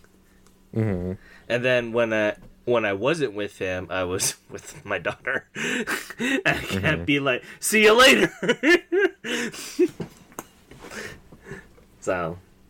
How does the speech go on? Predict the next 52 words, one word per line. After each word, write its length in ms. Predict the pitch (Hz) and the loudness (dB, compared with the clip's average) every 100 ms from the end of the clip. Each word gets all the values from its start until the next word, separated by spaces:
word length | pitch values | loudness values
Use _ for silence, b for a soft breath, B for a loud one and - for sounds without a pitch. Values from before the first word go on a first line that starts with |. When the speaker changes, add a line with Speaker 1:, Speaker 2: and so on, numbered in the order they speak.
| - | 0
Speaker 1:
I 80 | 127 | 2
mean, 80 | |
you 60 | 139 | 4
Speaker 2:
yeah. 60 | 107 | 4
Speaker 1:
could 80 | 135 | 2
have 100 | 135 | 2
taken 240 | 135 127 | 0 2
her 80 | 123 | 4
with 200 | 131 127 | 4 4
you 140 | 104 | 0
so 160 | 101 104 | 0 -2
she 160 | - | -2
could, 160 | 104 104 | 2 2
uh, 420 | 98 98 98 85 | 4 4 2 0
see 200 | - 110 | -2 -2
her 100 | 104 | -2
future 340 | 95 104 - 101 | -2 -2 2 2
as 100 | 95 | 2
a 80 | 92 | 0
Joshi 320 | 101 95 98 | -2 -2 0
Pro 100 | 95 | 0
wrestler 420 | 90 98 - 85 | 0 -2 -2 -6
if 60 | 92 | -6
it 40 | _ _ | _ _
Speaker 2:
Yes, 280 | 127 147 143 | -2 0 2
Speaker 1:
doesn't 200 | - 113 | 0 0
work 140 | 123 | 0
Speaker 2:
yes, 100 | 117 | 0
Speaker 1:
out. 200 | 92 - | 0 0
Speaker 2:
yes. 340 | 113 101 - b b | -2 -2 -6 b b
I 80 | 120 | -4
really 380 | 131 143 147 139 | -2 2 2 0
want 320 | 123 123 117 | -2 -4 -2
that. 300 | 104 95 85 | -2 -2 -2
I 60 | 113 | -2
really 420 | 120 131 135 123 | 0 2 2 0
fucking 360 | 113 110 104 98 | 0 -4 -4 -4
want 220 | 98 87 | -4 -2
that, 180 | 90 87 | -4 -4
but 120 | 95 | -6
her 140 | 107 | -6
mom 380 | 104 101 101 95 | -2 0 0 0
is 160 | 92 85 | -4 -4
just 360 | - 82 - | -6 -8 -6
like, 400 | 85 50 - - _ b b b b b b b b b b b _ _ - - | -10 -12 -16 -20 _ b b b b b b b b b b b _ _ -20 -14
yeah, 560 | - 50 - - 67 - | -10 -10 -12 -14 -18 -10
no, 280 | 98 160 | -8 -6
she 160 | - - | -8 -12
doesn't 200 | - 113 | -12 -10
want 140 | 104 | -6
that. 140 | - 508 523 494 | -4 -4 -6 -2
<laughs> 1120 | 370 - 440 440 - 392 381 - 381 - 339 | -2 4 4 4 4 -2 -2 -2 -4 -4 -12